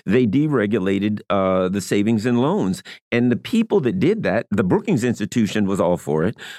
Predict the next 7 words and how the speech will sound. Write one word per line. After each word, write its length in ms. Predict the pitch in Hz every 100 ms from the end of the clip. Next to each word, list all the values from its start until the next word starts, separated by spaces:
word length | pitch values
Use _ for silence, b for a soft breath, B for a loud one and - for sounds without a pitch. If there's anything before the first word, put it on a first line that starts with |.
| B
Um, 340 | 113 110 104 -
Chuck 280 | - 226 240
Schumer, 680 | - - 180 165 160 175 180 B B _
there 220 | 123 156
were 140 | 156 135
two 260 | - 233
Democrats 680 | 247 196 190 - 165 165 160